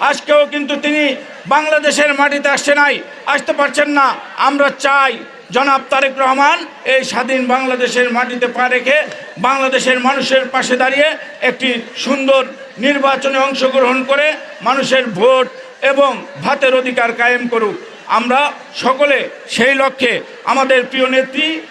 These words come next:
বাংলাদেশের তিন তিনবারের প্রধানমন্ত্রী, আমাদের মা আজকে দীর্ঘদিন অসুস্থ আছেন, আমরা তার জন্য মন ভরে দোয়া করব। জনাব তারেক রহমান যেন বাংলাদেশে ফিরে আসতে পারে, তার জন্য দোয়া করব। শহীদ প্রেসিডেন্ট জিয়াউর রহমান বাংলাদেশের জন্য,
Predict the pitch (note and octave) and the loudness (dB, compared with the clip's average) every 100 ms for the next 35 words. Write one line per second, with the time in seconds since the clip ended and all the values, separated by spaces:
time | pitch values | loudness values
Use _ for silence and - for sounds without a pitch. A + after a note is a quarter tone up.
0 | - - A3+ C#4 C4+ B3+ B3 B3 C#4+ D4 | -18 -2 0 2 0 2 0 0 0 0
1 | C#4+ C#4 C4 C4 B3+ C4 B3+ C4 C4 C4 | 0 0 2 2 0 0 0 2 2 0
2 | C4 G#3+ - - - A#3+ B3 B3 A#3 A#3+ | 0 0 -2 -8 -2 0 2 2 4 2
3 | G#3 D#3+ - G3+ A3+ B3 A#3 B3+ B3 A#3+ | 2 -2 -8 -6 -4 -4 -2 0 0 0
4 | A#3+ A#3+ B3+ - A#3 G#3+ - G#3+ - - | -2 -2 -4 -2 0 0 0 -4 -6 -10
5 | - G#3+ A3+ A3 G#3+ A3+ A3 A3 G#3 A#3+ | -4 0 0 0 0 0 0 0 0 0
6 | A3+ F#3+ A3 G#3 G#3+ G#3+ A3 G#3+ B3 D4 | 0 0 0 2 2 2 -2 0 2 2
7 | - - - C#4+ A3 A3 A3 G#3+ A#3 A3 | -4 -16 -6 0 0 0 -2 -4 -2 -2
8 | G#3+ A3+ A3 A3 G#3 A3+ A#3+ G#3+ - E3+ | 0 -2 -2 -2 0 0 -2 -4 -6 -6
9 | F#3+ A#3 - A3+ A3+ A#3+ A3 G#3+ F#3+ A3 | -2 0 -2 -4 -2 -2 0 -2 -2 -4
10 | A3 A3+ A3+ A3+ A3+ C#4 - - - - | 0 0 0 0 2 2 0 -8 -16 -4
11 | C4+ D4+ D4 D4+ C#4+ D4 C#4+ C#4+ C#4 C#4 | 0 0 0 -2 0 2 0 2 2 4
12 | B3+ C4 C#4+ E4+ D#4 - - - - C4 | 2 2 2 0 -6 -14 -20 -20 -4 0
13 | D4+ C#4+ C#4+ C4 D4 C4+ D4 | 2 2 0 0 0 0 2